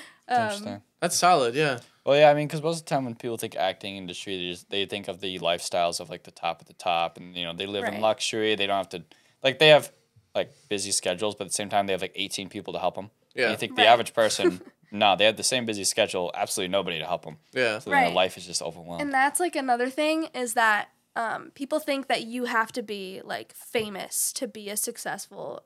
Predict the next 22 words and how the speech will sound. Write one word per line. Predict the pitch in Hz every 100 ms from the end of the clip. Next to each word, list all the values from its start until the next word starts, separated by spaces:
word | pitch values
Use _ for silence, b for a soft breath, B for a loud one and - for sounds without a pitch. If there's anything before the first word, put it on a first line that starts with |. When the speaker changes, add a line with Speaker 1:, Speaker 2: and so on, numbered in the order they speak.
| -
Speaker 1:
um, | 214 -
actor | - - - - - -
or, | 226
like, | 196
Speaker 3:
Okay. | 135
Speaker 1:
Broadway | 202 208 233
performer, | 240 226 - 214 254 262
and | 254
that's | 254 247
not | 240 208
true. | - 196 214 262 b b b
Like, | 226 233
people | 285 254 254
can | 262 277
be | 240 220 214 - b b b
understudies | 240 240 233 233 226 226 220
and | 226
ensemble | 196 214 220 202 208 214 208 202
their | 214 202 190
entire | 190 220 208 220
lives | 202 175 190 208 -
without | 208 185 160